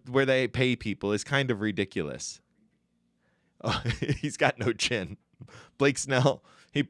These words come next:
just pulled up Blake Snell and shook his head a little bit. Yeah, he's, you see him from the side, his face just goes straight down into his chest. <laughs> I'm not even joking.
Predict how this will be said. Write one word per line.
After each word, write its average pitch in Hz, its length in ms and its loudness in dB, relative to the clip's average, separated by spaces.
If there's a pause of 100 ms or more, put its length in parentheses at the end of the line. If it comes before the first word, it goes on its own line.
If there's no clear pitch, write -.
(100)
just 143 200 4
pulled 143 180 4
up 117 140 0
Blake 113 200 2
Snell 98 340 0
and 87 300 -6
shook - 220 -2
his 95 140 -6
head 90 160 -2
a - 20 -2
little 87 220 -4
bit. 80 180 -6
Yeah, 78 300 -6 (240)
he's, 131 160 -2 (260)
you 127 140 -2
see 180 180 2
him 156 80 0
from 147 180 4
the 127 80 0
side, 123 480 2 (200)
his 113 180 -8
face 127 340 -4
just - 220 -8
goes 92 220 0
straight - 400 -2
down 92 260 2
into 87 220 -4
his 78 160 -4
chest. - 580 -6 (1500)
<laughs> - 0 - (2750)
I'm 165 180 2
not 156 140 8
even 117 280 4
joking. - 540 -8